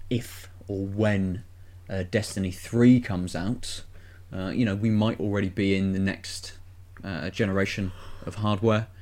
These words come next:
So again, seeing who comes out first, who has the bigger market share, it may just sort of, you know, sway those numbers a little bit more. And it, it might just be that there are a lot more PlayStation fours out there,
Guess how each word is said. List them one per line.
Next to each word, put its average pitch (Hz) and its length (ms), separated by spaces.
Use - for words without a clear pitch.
So 113 400
again, 107 480
seeing 110 280
who 107 120
comes 104 220
out 101 120
first, 101 360
who 110 100
has 98 140
the 107 40
bigger 95 200
market 95 320
share, 95 380
it - 160
may 104 320
just - 380
sort 104 140
of, - 280
you 107 120
know, 90 140
sway 104 340
those 95 200
numbers 98 260
a 98 40
little 101 180
bit 90 100
more. 95 260
And 92 100
it, - 140
it - 160
might 113 160
just - 220
be 101 120
that - 220
there 98 240
are 104 220
a 101 40
lot 104 280
more 107 180
PlayStation 110 540
fours 107 260
out 113 200
there, 98 240